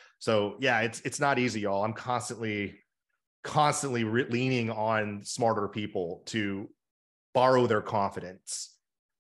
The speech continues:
because limiting beliefs is a very strong thing that can dictate where, what kind of decisions we make. Um, and it's kind of bundled with fear.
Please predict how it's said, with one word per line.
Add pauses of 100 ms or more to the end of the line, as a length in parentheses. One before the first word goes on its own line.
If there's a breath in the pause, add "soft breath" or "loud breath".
because
limiting
beliefs
is
a
very
strong (280)
thing
that
can
dictate
where,
what
kind
of
decisions
we
make. (380 loud breath)
Um,
and
it's
kind
of
bundled
with
fear.